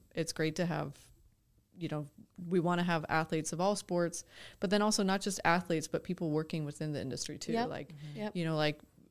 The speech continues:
Speaker 1: from the manager side of what it's like for finding deals and sponsorships and stuff like that to, you know, maybe having another photographer come on or, um, just learning about everything that the sport industry, uh,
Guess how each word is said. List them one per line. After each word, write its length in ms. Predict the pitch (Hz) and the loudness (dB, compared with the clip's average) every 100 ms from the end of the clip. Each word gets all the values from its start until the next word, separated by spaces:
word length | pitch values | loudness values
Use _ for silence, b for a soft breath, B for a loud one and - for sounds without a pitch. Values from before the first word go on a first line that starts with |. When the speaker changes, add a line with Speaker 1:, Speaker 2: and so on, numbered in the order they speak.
| _ _ _ _ | _ _ _ _
Speaker 1:
from 280 | 190 180 180 | 4 6 6
the 80 | |
manager 440 | 180 185 185 170 156 | 6 6 4 4 0
side 380 | - 147 143 143 | 0 0 0 0
of 200 | 139 143 - | -4 -8 -12
what 160 | 165 151 | -4 -2
it's 160 | 156 | 0
like 240 | 165 160 - | 0 0 -2
for 300 | - 156 147 | -2 -2 -2
finding 420 | 160 165 160 160 | -2 0 2 2
deals 420 | 160 156 147 147 | 2 2 2 -2
and 80 | 151 | -6
sponsorships 840 | - 160 156 156 151 151 147 - | -2 -4 -2 -4 -2 -2 -2 -2
and 80 | 160 | -4
stuff 220 | 151 151 | -2 -2
like 160 | 151 147 | -2 -2
that 260 | 156 151 - | 0 -2 -2
to, 380 | - 156 151 156 b b b - | 0 2 2 -2 b b b -4
you 80 | 156 | 2
know, 140 | 160 | 4
maybe 240 | 165 165 170 | 4 4 4
having 240 | 160 160 | 4 4
another 240 | 160 156 165 | 4 4 2
photographer 760 | 175 - 208 190 - 156 143 - | 0 2 2 2 -2 -2 -2 -4
come 180 | 165 | -4
on 320 | 156 143 143 139 | -2 -2 -2 -2
or, 500 | 143 143 143 143 - | 0 0 0 0 -2
um, 400 | 147 143 143 143 143 b b b - - | -2 -2 -2 -4 -8 b b b -20 2
just 220 | 196 - | 2 4
learning 280 | 170 170 165 | 2 2 2
about 360 | 151 151 143 - _ _ _ _ _ | 4 4 2 -2 _ _ _ _ _
everything 500 | - 180 180 180 160 | 2 4 4 4 2
that 100 | 151 147 | 0 0
the 60 | |
sport 320 | 156 - 156 - | -2 0 -2 0
industry, 640 | 170 170 - 175 175 196 214 _ _ _ _ _ - | 0 0 0 2 2 0 -4 _ _ _ _ _ -2
uh, 280 | 151 147 | 0 0